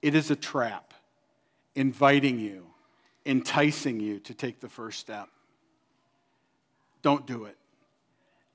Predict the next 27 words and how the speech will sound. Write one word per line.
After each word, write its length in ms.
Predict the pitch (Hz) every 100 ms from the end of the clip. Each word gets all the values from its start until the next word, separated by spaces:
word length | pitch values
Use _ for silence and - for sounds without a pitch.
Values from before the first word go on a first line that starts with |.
| _
Don't 320 | - 156 165 -
take 300 | 151 139 -
that 260 | 127 123
step. 400 | - 127 113 104 _ _ _ _ _ _ _ _ _ -
Don't 280 | 135 170 170
think, 280 | 175 165 160
"Well, 140 | 156
I'll 180 | 156 170
just, 640 | 151 156 151 - - - - _ _ _ _ _ _ _ _ _ _
well, 100 | 147
maybe, 260 | 160 180 175
maybe 440 | 175 180 175 180
just 260 | 151 160 -
this 180 | 147
once." 680 | 143 143 135 135 - - - - _ _ _ _ _ _ _ _ _ _ _
You 200 | 147 160
cannot 600 | 165 170 165 170 160 160
carry 440 | - 151 143 123
fire 420 | 120 135 135 131
next 280 | 123 123 -
to 60 | 127
your 120 | 120
chest 440 | - 135 117 -
and 80 | 120
not 240 | 113 110 107
be 80 |
burned. 440 | 113 113 104 98